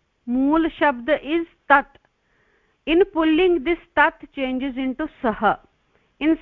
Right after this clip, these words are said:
striling, this tat changes into sa. But in napumsakling, it changes, it remains tat only. Similarly, etad is the mool word, basic word. In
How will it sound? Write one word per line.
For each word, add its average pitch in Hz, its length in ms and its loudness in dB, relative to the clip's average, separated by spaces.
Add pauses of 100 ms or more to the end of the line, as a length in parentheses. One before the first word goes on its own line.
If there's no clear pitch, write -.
striling, 339 600 2
this 302 160 -2 (180)
tat 302 260 2 (140)
changes 262 400 -4
into 262 340 -4 (120)
sa. 202 420 2 (600)
But 285 180 2
in 320 340 -2 (100)
napumsakling, 269 920 -4
it 247 260 -8
changes, 220 500 -4 (140)
it 247 180 -2
remains 226 460 2 (100)
tat 202 240 4
only. 170 420 -4 (840)
Similarly, 285 640 4 (100)
etad 285 520 2
is 302 280 -4
the 311 140 2
mool 262 400 -2
word, 240 340 -2
basic 226 400 -2
word. 214 360 -2 (760)
In 330 400 4